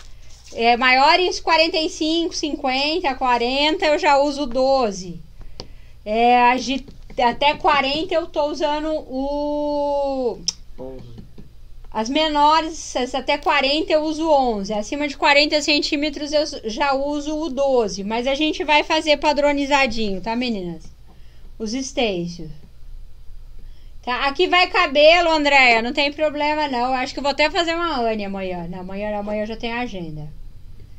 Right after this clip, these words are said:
Speaker 1: Tá? Helena Carvalho, a gente já vendeu esse stencil pra Portugal, sim.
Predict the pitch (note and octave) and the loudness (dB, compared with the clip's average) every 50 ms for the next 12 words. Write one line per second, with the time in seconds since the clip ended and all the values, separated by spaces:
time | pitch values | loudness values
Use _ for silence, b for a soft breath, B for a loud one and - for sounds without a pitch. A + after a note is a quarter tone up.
0 | b b b b b - - G3 G3+ G#3+ A#3+ C#4 D4+ D4+ - - - b b b | b b b b b -14 -10 -8 -6 -6 -4 -4 -6 -6 -8 -12 -16 b b b
1 | b b b b b b b b - A#3 C4 C#4+ D4+ D4+ D4+ D4+ D4+ - D4+ D4 | b b b b b b b b -2 0 2 2 2 0 0 -2 -2 0 0 0
2 | - D4+ E4+ E4 F4 E4+ D#4+ C#4+ B3 B3 B3+ B3+ C4 D#4 C4+ D#4+ E4 E4 - F4+ | 0 0 0 2 2 2 2 2 2 0 0 -2 -2 -2 0 -2 -2 -2 -4 -4
3 | F4 D#4 F4+ E4 D#4+ E4+ F4 E4+ D#4+ E4 D#4+ D#4+ E4 F4+ - - F4 - - E4+ | -2 0 0 0 0 0 -2 0 0 2 4 4 4 2 0 -4 -8 -2 0 2
4 | D#4 D#4+ F4 - F4+ - E4 D#4+ D4+ - E4+ D#4 D4+ D4+ - B3+ C4+ D4 C#4+ C#4+ | 2 2 0 -2 -4 -2 -2 -2 -2 0 0 0 0 0 -4 -4 -2 0 2 2
5 | D#4 F4 G#4 - - - - E4+ D4+ C#4+ C#4+ D4 C#4+ | 2 0 0 -4 -4 -2 -2 0 0 -2 -4 -6 -8